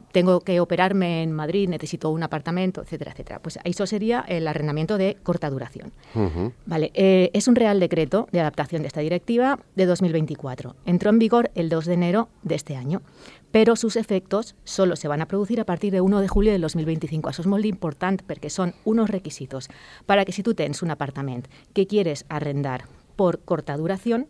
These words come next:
Speaker 2: Ujú.
Speaker 1: fines de semana, una semana, etcétera, todo lo que sea de menos de doce meses, tienes que inscribirte en un registro, ahora hablaremos del desarrollo, para poder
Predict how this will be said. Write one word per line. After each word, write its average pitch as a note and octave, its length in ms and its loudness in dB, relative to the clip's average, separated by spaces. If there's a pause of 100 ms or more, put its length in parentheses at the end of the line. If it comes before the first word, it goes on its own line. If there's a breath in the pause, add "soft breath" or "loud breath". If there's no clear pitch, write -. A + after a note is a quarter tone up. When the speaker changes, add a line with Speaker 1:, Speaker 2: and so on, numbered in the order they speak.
Speaker 2:
Ujú. A#2 400 0 (140)
Speaker 1:
fines E3 260 -2
de D3 80 -8
semana, G#3 640 -4
una D3 180 -6
semana, E3+ 320 -8
etcétera, F3 280 -6
todo G3+ 180 -2
lo G3 100 0
que F#3+ 80 -4
sea F#3 160 -4
de D#3+ 80 -4
menos D#3+ 220 -4
de C#3 100 -8
doce D3 240 -4
meses, F3+ 400 -6 (600 loud breath)
tienes A#3 280 4
que - 60 -2
inscribirte F#3 640 0 (120)
en D#3+ 140 -2
un D3+ 100 0
registro, A3 520 -4
ahora D3+ 480 -4
hablaremos D#3+ 400 -2
del F3+ 160 0
desarrollo, G#3+ 480 -2
para G#3 340 -2 (320)
poder E3 400 0